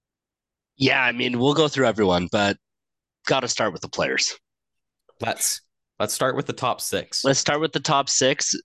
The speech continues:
Speaker 1: I mean, that was the bread and butter coming in. You knew the Leafs, they were gonna be like, "Okay, bottom six, a little bit weak." Defense was looking pretty solid. Goalies were a huge question mark, but you had a locked and loaded, star-studded top six that you knew was gonna outscore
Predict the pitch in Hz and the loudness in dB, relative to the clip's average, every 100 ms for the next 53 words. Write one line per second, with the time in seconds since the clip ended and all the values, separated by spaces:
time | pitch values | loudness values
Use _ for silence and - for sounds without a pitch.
0 | - 120 117 104 123 123 120 95 110 107 | -4 -2 0 0 0 0 -2 0 0 0
1 | 101 95 - 95 92 85 87 95 _ - | 0 0 -2 -2 0 0 -2 -4 _ -4
2 | 107 107 110 101 101 98 101 - - - | 0 2 2 2 0 2 0 0 -2 -2
3 | 95 95 101 98 95 - 107 104 98 107 | 0 2 2 2 0 0 0 0 0 0
4 | 110 110 - 110 - - 113 117 110 117 | 0 0 0 -2 -2 -2 0 2 2 0
5 | 113 - - - _ _ - 131 131 131 | -2 -10 -20 -20 _ _ 0 0 2 -2
6 | 123 - 117 127 113 131 127 127 - 117 | -2 -4 -2 -2 -2 0 2 2 2 2
7 | 117 117 104 113 113 117 110 107 - 113 | 2 0 0 2 4 2 2 0 2 -2
8 | - 107 - 120 143 180 - _ - 107 | 0 -2 0 0 0 -2 -10 _ -2 0
9 | 98 - 95 101 123 107 113 120 104 95 | 0 -6 -8 0 2 2 0 0 2 4
10 | 98 - 107 92 92 95 95 92 _ _ | 2 2 0 2 2 4 2 -2 _ _
11 | _ _ - - - 98 98 - 98 92 | _ _ -4 -2 0 0 0 -2 0 0
12 | 87 - 92 - 95 117 - 101 90 95 | -2 0 0 0 0 0 0 -2 -2 0
13 | 95 95 - 92 - 90 - - 90 90 | 2 2 2 0 0 0 -2 -2 -2 0
14 | 90 | -2